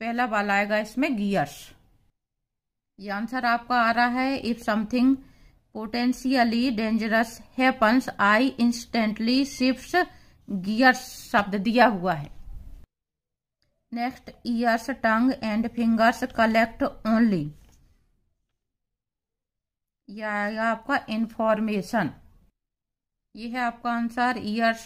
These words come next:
tongue and fingers merely gather information।" नेक्स्ट, "The information the brain that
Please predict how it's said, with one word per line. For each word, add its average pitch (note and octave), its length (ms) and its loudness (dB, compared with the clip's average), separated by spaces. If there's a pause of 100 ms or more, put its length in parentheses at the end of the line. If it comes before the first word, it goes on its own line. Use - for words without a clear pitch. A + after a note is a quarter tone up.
(120)
tongue A#3+ 280 4
and G#3+ 280 -2
fingers A#3 540 2
merely A3+ 560 0
gather A3 400 0 (720)
information।" G#3+ 880 -4 (2000)
नेक्स्ट, A3+ 380 -10
"The A#3 200 0 (100)
information B3 960 2
the A#3 180 6
brain A3 380 2
that A#3 300 0